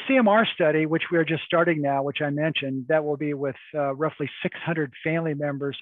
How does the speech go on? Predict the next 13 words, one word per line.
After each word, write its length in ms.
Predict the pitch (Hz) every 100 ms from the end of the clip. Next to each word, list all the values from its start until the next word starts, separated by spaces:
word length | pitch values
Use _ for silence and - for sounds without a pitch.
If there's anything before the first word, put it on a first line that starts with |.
| -
already 380 | 160 156 151
enrolled 340 | 147 143 147 143 -
family 240 | 156 151
members, 400 | 147 135 131 135 - - - -
selected 440 | 170 202 - 170 143
by, 420 | 156 147 151 143 - - _
by 440 | 156 156 151 147 131 _ - _ -
what 140 | 170 165
their 100 | 165
genetic 420 | 135 156 151 151 -
testing 360 | 160 135 147 131
showed, 240 | 139 131 127
path, 240 | 139 151